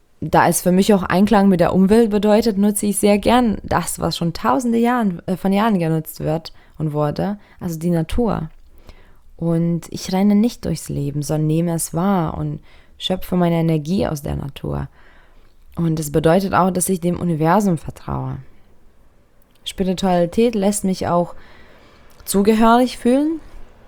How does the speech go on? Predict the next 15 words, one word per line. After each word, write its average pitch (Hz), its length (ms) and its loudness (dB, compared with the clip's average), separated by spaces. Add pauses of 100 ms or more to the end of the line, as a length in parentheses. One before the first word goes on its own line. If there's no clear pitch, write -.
(840)
denn 185 180 4
ich 185 120 0
bin 196 160 2
wirklich 190 320 2
dann 156 100 0
ein 165 220 0
Teil 190 320 2
dieses 156 240 -2
Planeten 151 640 -2
und 143 320 -4 (920)
ich - 140 -6
nehme 180 260 4
meine 156 280 -2
Umwelt 147 500 -6
wahr. 147 300 -4